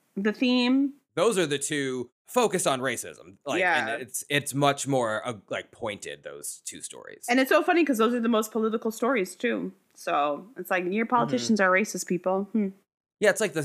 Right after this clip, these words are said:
Speaker 2: the stories go back and forth between being about racism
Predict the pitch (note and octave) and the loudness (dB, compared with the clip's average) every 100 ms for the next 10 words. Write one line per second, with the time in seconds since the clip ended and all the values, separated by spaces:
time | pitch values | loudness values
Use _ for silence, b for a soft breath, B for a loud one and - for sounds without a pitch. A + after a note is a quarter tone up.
0 | C3+ F3+ D#3 - G#3 A#3 A#3+ C#3 - D#3+ | -4 -4 -2 0 2 2 0 -2 0 2
1 | D3 C#3+ E3 C#3+ C#3+ D3 C3 D3 B2+ D3 | 2 0 0 -2 -2 -2 -4 -6 -2 0
2 | D#3+ C#3 C#3 B2 G#2 B2 C#3 C#3+ F3+ F#3+ | 0 0 0 0 -4 -4 -2 -2 -2 -2
3 | G#3 A3 | -4 -6